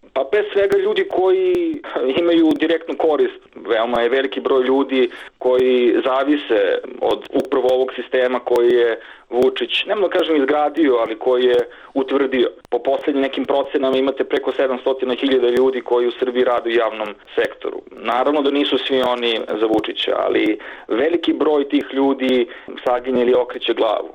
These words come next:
i ne bori se za svoju profesiju. U svakoj struci, od zdravstva, školstva, da ne nabrajam, imate časne ljude, ali ti ljudi su uplašeni i vide da lako lete glave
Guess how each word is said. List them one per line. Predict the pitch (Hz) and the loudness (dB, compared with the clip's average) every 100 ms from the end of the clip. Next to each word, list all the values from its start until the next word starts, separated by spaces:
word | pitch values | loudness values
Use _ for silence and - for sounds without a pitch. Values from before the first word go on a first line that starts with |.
| - - | -20 -10
i | 117 113 113 113 | -4 0 0 0
ne | 123 | 0
bori | 127 135 131 | 0 0 -2
se | 123 | -4
za | 117 | -4
svoju | 135 127 - | 0 0 2
profesiju. | 120 123 - - - - - | -2 -2 -10 -10 -10 -14 -8
U | - 117 | -2 -2
svakoj | 151 160 160 127 120 - 104 | 0 -2 0 0 0 -4 -6
struci, | - 135 - 113 | 0 0 0 -2
od | - | -2
zdravstva, | - 127 131 131 | 0 -2 -2 -2
školstva, | 123 135 131 131 127 123 113 - 127 | -2 0 0 0 -2 0 0 -4 -4
da | |
ne | 127 | 0
nabrajam, | 127 135 139 139 131 | 0 0 0 0 2
imate | 131 131 135 127 120 | 0 0 0 0 0
časne | - 127 - 127 | -2 -4 -2 -2
ljude, | 135 143 107 104 104 | 2 2 2 2 2
ali | 110 110 107 - - | 2 2 0 -6 -10
ti | - | -2
ljudi | 262 131 143 190 | 0 2 2 0
su | 247 131 131 127 120 110 | -2 2 4 4 0 -2
uplašeni | 139 143 175 165 165 156 156 147 135 - 131 | -2 0 0 0 0 0 0 0 -2 -4 -2
i | 131 | 0
vide | 131 170 156 | 2 0 2
da | 147 139 - 113 | 0 0 -2 0
lako | 135 170 - | 2 0 0
lete | 160 160 165 | 0 2 -2
glave | 147 156 147 117 113 | 0 0 0 2 2